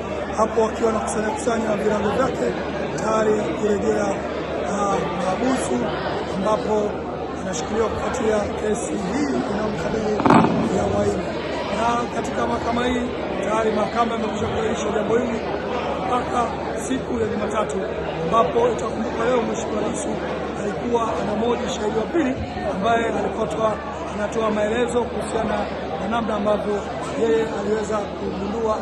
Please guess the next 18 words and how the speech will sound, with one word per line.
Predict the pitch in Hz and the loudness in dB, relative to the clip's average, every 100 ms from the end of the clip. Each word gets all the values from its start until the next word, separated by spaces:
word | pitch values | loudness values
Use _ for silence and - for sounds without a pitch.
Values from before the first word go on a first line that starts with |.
| 214 | -2
ama | 214 202 196 - - - - | 0 0 0 -2 -4 -4 -2
ku-, | 208 202 - 196 196 | -2 -2 -2 -2 -2
kutengeneza | - 196 208 233 220 | -2 0 0 0 0
mazingira | 196 185 208 185 | -2 0 0 0
ambayo | 196 196 190 190 - - - 185 | 2 2 2 0 -4 -4 -4 -2
yanaonyesha | 202 202 208 202 | -2 -2 -2 -2
kwamba | 196 190 185 - - - - | -2 0 0 0 -2 -2 -2
Mheshimiwa | - 202 202 214 | -2 0 0 2
Lissu | - 202 190 - 165 180 | 0 0 0 -2 -2 -2
ni | 190 | 0
mhaini | 190 202 - - | 0 0 0 0
kwa, | 202 190 | 0 0
kwa | 202 208 | 2 4
mujibu | 240 240 226 214 190 - - - 196 | 4 4 2 0 -2 -4 -4 -2 0
wa | 202 190 | 0 0
ushahidi | 226 202 | 0 0
ambao | 185 202 | 2 0
anatoa. | 180 - 190 | 0 -2 -2